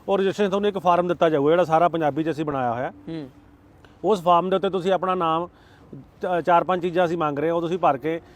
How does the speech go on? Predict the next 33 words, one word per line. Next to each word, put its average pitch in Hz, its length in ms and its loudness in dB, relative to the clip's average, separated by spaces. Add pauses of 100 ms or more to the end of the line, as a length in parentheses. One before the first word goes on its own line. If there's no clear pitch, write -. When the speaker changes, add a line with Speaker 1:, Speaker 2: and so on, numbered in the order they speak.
(200)
Speaker 1:
ਉਹ 156 60 -8
ਸਾਡੇ 156 240 0
ਉੱਥੇ 165 200 0
ਜਿਹੜੇ, 165 400 2
ਅ, 143 280 0
ਬੈਠੇ 143 340 -4
ਹੋਣ, 147 180 -8
ਸਾਡੇ 143 240 -6
ਜਿਹੜੇ 151 380 -2 (140)
Speaker 2:
ਟੀਮ 190 180 -4
ਬੈਠੀ 180 220 -2
Speaker 1:
ਟੀਮ 180 100 2
Speaker 2:
ਹੋਊਗੀ। 180 100 -2
Speaker 1:
ਬੈਠੀ 175 220 2
ਹੋਊਗੀ, 165 240 2
ਤੁਸੀਂ 156 200 -4
ਉਹਨਾਂ 170 180 -2
ਨੂੰ 175 100 -2
ਦੇਣਾ। 151 220 -2
Speaker 2:
ਹੂੰ। 160 440 -14 (160)
Speaker 1:
ਉਸ 220 240 2
ਟੀਮ 208 300 -2
ਨੇ 160 220 -2 (460)
ਉਹ 208 160 0
ਫਾਰਮਸ 180 440 2
ਨੂੰ 165 300 -2 (100)
ਇਕੱਠਾ 165 340 0
ਕਰਕੇ 160 280 0
ਸ਼ਾਮ 175 380 0
ਨੂੰ 196 180 0
ਅਸੀਂ 165 140 -4
ਪੰਜ 165 240 0
ਵਜੇ 147 320 2